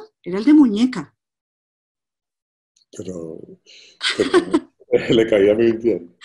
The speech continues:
Speaker 1: Le caía estupendo, nos la podemos, me la puedo imaginar muy bien. De ese mundo onírico de Isabel Toledo, al que haces referencia, de ese mundo de los sueños que bebe del surrealismo,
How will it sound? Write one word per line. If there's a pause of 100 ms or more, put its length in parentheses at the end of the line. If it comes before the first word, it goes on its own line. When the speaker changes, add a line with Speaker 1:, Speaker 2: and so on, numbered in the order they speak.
(240)
Speaker 1:
Le
caía
estupendo,
nos
la
podemos, (280)
me
la
puedo
imaginar
muy
bien. (800)
De
ese
mundo
onírico
de
Isabel
Toledo, (720)
al
que
haces
referencia,
de
ese
mundo
de
los
sueños
que
bebe
del
surrealismo,